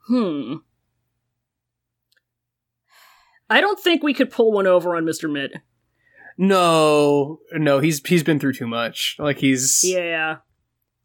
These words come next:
Speaker 2: if any, yeah, he's, if anything, he's gonna show up to the imposter meeting and just, like, into it and just be like, "No, it's, it's, it's, it's Brooks. We gotta get him outta here."
Speaker 1: Yeah.
Speaker 2: Um,
Speaker 1: What a-, what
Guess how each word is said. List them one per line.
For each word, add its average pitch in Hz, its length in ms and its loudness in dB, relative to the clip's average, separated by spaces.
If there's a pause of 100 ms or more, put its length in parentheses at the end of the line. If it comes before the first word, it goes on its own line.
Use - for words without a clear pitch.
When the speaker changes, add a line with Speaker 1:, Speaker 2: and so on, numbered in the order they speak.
(120)
Speaker 2:
if 175 120 2
any, 185 160 2
yeah, 147 100 4
he's, 170 180 2
if 180 200 0
anything, 190 320 2
he's 147 160 0
gonna 139 160 0
show 135 200 2
up 127 120 -6
to 131 80 -8
the 131 100 -2
imposter 127 380 -2
meeting 120 260 -2
and 120 80 -6
just, 127 120 -6
like, 131 120 -2
into 120 440 -4
it 107 180 -4
and 123 100 -8
just - 140 -8
be 127 60 -2
like, 123 200 -2
"No, 139 220 4
it's, 135 180 -6
it's, 131 280 -8 (120)
it's, 135 340 -6
it's 135 160 0
Brooks. 110 300 -8
We 120 80 -12
gotta 110 140 -4
get 95 120 -6
him 104 80 -8
outta 95 160 -6
here." 113 320 -8 (380)
Speaker 1:
Yeah. 160 500 -2 (600)
Speaker 2:
Um, 170 520 2
Speaker 1:
What 269 260 0 (120)
a-, - 60 -16 (120)
what 262 340 -2